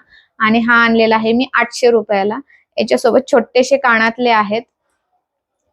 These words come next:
तर हा आठशे रुपयाला. साडीवरती वगैरे स्टोन वर्कची जी साडी असते ना स्टोनची वगैरे, त्याच्यावरती हा छान दिसतो.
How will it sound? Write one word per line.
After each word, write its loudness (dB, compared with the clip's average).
तर 2
हा 2
आठशे 0
रुपयाला. 2
साडीवरती 2
वगैरे 2
स्टोन 0
वर्कची 0
जी 0
साडी 2
असते -2
ना -2
स्टोनची -4
वगैरे, 0
त्याच्यावरती -2
हा 0
छान -2
दिसतो. -4